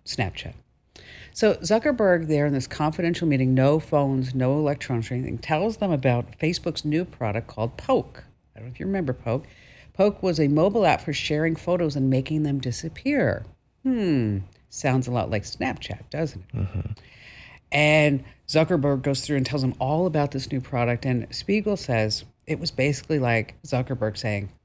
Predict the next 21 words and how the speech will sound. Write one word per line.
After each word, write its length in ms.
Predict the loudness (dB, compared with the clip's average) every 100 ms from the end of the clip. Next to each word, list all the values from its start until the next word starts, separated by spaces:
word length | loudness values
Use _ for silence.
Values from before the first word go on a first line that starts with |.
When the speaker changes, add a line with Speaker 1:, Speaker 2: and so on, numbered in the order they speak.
| -6
Speaker 1:
"We 340 | 0 2 0 -2
are 100 | -4
going 360 | -2 -2 -2 -6
to 160 | -12
crush 480 | -16 -12 -10 -8 -10
you." 140 | -12 -16 -20 _ _ _ _ _ _ -18
Okay. 260 | -14 -14 -16 -20 -18 -18 -20 -4
The 100 | 2
day 440 | 4 6 8 6 4
after 640 | 2 2 2 2 4 2 -2 -2
Poke 260 | -2 0 0
launched, 420 | 0 0 -4 -8
it 80 | -4
hit 180 | -2 0
number 300 | 0 2 2
one 380 | 2 4 2 -2 -6
in 120 | -4
the 80 | -2
iPhone 380 | -2 -4 -2 -2
App 140 | -2
Store. 340 | -6 -12 -12